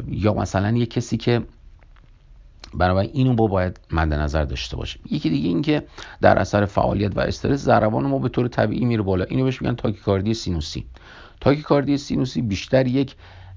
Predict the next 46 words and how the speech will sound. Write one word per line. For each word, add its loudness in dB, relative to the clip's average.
اه، 4
معلول 4
هست -2
خودش -4
تا 0
یک 0
علت، 0
یعنی -2
مثل -2
تب 2
که 0
در 4
اثر 0
یه 0
سری -2
چیزای 0
دیگه 0
به 0
وجود -2
میان، -2
در -2
اثر 0
عفونت -2
به -6
وجود -4
میان. -4
ما 4
نمیریم 2
که -6
تب 2
رو 4
درمان 2
بکنیم، -4
ما 0
میریم 0
عفونت 0
رو 2
درمان 2
می‌کنیم 0
و 2
بعد 2
به 0
طریق 2
اولا 2
در 0
واقع 0